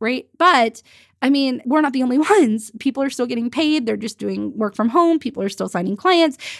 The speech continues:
People have money to invest in. Like I said, people are, what it is, is there's a shift. There's more of a shift. Yes, like I said, there are people who have had direct impact, direct change. They're not gonna be able to work with you. They are not the potential consumers right now. But there are still people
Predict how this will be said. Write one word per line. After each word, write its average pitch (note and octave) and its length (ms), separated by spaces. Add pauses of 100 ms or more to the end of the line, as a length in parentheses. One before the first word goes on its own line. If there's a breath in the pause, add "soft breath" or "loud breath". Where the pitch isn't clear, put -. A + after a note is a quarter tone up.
(100)
People B3 220
have A3 180
money A3+ 280
to A#3+ 140
invest G3+ 420
in. A#3+ 60
Like A3+ 140
I G#3+ 60
said, C4+ 200
people F#4+ 460
are, A3 180 (320 loud breath)
what D#4+ 220
it D#4+ 120
is, E4+ 180
is A#3+ 180
there's A3 240
a F#3+ 60
shift. - 540 (220)
There's B3+ 240
more D4 300
of C#4+ 100
a A3+ 60
shift. - 320
Yes, A3+ 260
like A#3+ 120
I A#3+ 40
said, F#3 300 (100)
there G3 120
are F#3 60
people A3 300
who G#3+ 240 (200 loud breath)
have G3+ 160
had G3 180
direct G#3 320
impact, F#3+ 400
direct G3+ 300
change. B3 460
They're G3+ 160
not G#3 140
gonna B3 140
be B3+ 80
able B3+ 140
to C#4 40
work D4 240
with A3+ 120
you. F#3 120
They G3 140
are F#3 100
not F3+ 280 (100)
the A#3 80
potential A3 400
consumers B3+ 600
right - 160
now. - 240 (360 loud breath)
But G#3+ 180
there D4+ 120
are A#3+ 140
still F4+ 300
people F#3+ 540